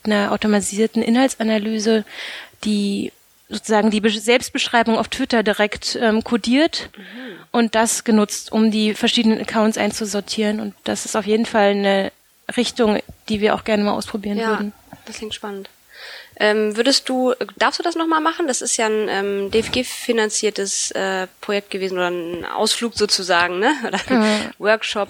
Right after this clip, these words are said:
Speaker 2: äh, Programm.
Speaker 1: Also ich habe mich für diesen, ähm, für diese Summer School, aber vor allem auch für den nachfolgenden Forschungsaufenthalt. Ich war im
Speaker 2: Mhm.
Speaker 1: Anschluss von der, an die Summer School noch zwei Wochen an dem Institut.
Speaker 2: Mhm.
Speaker 1: Habe ich beim D A D einen Forschungs-, äh, einen Antrag auf Unter-,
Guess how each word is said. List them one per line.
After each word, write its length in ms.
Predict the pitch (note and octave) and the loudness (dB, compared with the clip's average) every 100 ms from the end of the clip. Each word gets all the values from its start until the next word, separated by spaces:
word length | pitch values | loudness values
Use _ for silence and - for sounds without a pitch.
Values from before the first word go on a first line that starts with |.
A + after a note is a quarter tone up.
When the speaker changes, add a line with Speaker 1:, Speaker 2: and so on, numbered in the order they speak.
| - | -8
Speaker 2:
äh, 140 | - F#3 - | -10 -10 -10
Programm. 500 | F#3 F3+ F3+ F#3 F#3 - - - - | -10 -4 -4 -4 -10 -16 -14 -12 -6
Speaker 1:
Also 140 | - G#3+ | -2 -2
ich 140 | A3+ | 2
habe 160 | A3+ B3+ | 0 0
mich 140 | B3 | -4
für 260 | - B3 B3 | 0 2 4
diesen, 760 | A#3+ A3 G#3+ A3 G#3+ G#3 G3+ - | 4 2 2 2 2 0 -2 0
ähm, 640 | G3+ G3 G3 F#3+ F#3 F#3+ - _ _ _ - - | 2 2 0 -6 -8 -12 -16 _ _ _ -20 -18
für 220 | - B3 | -4 -2
diese 200 | A3 G3+ | 0 0
Summer 280 | A#3 A#3 D4+ | 0 2 0
School, 320 | - D4+ C#4 | 0 0 2
aber 160 | A3 | 2
vor 160 | A#3 A3+ | 2 2
allem 280 | A3 A3 - | 2 0 -2
auch 140 | G#3+ | -6
für 180 | - A3+ | -8 -2
den 340 | A3 G#3 G#3 | 2 4 2
nachfolgenden 840 | G3+ G#3 A3+ - G#3+ G#3+ G#3+ G3+ G3+ - - - - | 0 0 -2 -2 0 2 2 4 2 -2 -14 -16 -12
Forschungsaufenthalt. 920 | - A3+ C4 C#4 - C4 C#4 C4 C4+ | 0 0 2 0 -2 -2 -2 0 0
Ich 140 | B3 - | 2 2
war 140 | G#3+ | 2
im 60 | G#3+ | 2
Speaker 2:
Mhm. 80 | G#3 | 0
Speaker 1:
Anschluss 280 | A3+ A#3 - - | 0 -4 -6 -8
von 240 | - A3+ | 0 2
der, 200 | A3 G#3+ | 2 2
an 160 | A3 G#3+ | 0 -2
die 80 | G#3+ | 0
Summer 240 | A3+ A3+ | 2 2
School 260 | A#3 - A3+ | 0 -2 0
noch 140 | G#3 | 0
zwei 240 | - G#3 G3+ | 0 0 0
Wochen 180 | G#3+ G#3+ | -2 -2
an 120 | G#3 | -2
dem 120 | G#3+ | -2
Institut. 600 | G#3+ - A#3 - D#4+ E4+ | -4 -8 -10 -4 -4 -4
Speaker 2:
Mhm. 80 | A#3 G3 B3 G#3+ - | -8 -10 -8 -8 -4
Speaker 1:
Habe 200 | - A#3 | -2 -2
ich 200 | A3 - | -2 -2
beim 220 | A#3 G3+ | 2 2
D 100 | G#3 | 2
A 180 | G3+ G3 | 2 2
D 180 | G3 C4 | 2 2
einen 80 | D4 | 4
Forschungs-, 480 | C4+ C4 C4 B3+ - | 4 2 0 -4 -2
äh, 80 | A3+ | 0
einen 140 | G#3+ | 0
Antrag 500 | A3+ A#3+ B3 A#3+ - | 0 0 0 0 -2
auf 480 | A3+ A3 - - - | -2 -4 -8 -16 -12
Unter-, 440 | - G#3+ A3+ - | -10 -4 -4 -4